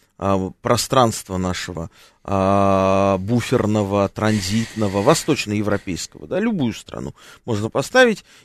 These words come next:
и, а, услышать, что, а что мы будем, вот, мы такие огромные, большие, великие, будем вот с ними такими, как говорится, себе не принадлежащими, а, с отсутствующим суверенитетом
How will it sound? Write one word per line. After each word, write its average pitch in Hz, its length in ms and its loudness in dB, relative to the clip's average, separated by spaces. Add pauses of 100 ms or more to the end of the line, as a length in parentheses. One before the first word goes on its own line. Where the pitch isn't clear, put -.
(100)
и, 135 400 2
а, 117 160 8
услышать, 160 560 0
что, - 180 0
а 147 80 6
что - 180 2
мы 180 140 6
будем, 147 360 0
вот, 123 180 0 (200)
мы 220 400 6 (140)
такие 110 540 -2
огромные, 117 580 2
большие, 101 680 -2 (420)
великие, 110 720 -2 (220)
будем 123 360 0
вот 107 160 0
с - 120 -10
ними 143 280 2
такими, 98 480 -6
как - 100 -12
говорится, - 360 -14 (260)
себе 135 340 4
не 123 140 2
принадлежащими, 110 960 0 (320)
а, 101 800 0
с - 320 -4
отсутствующим 110 720 -2
суверенитетом 117 760 -4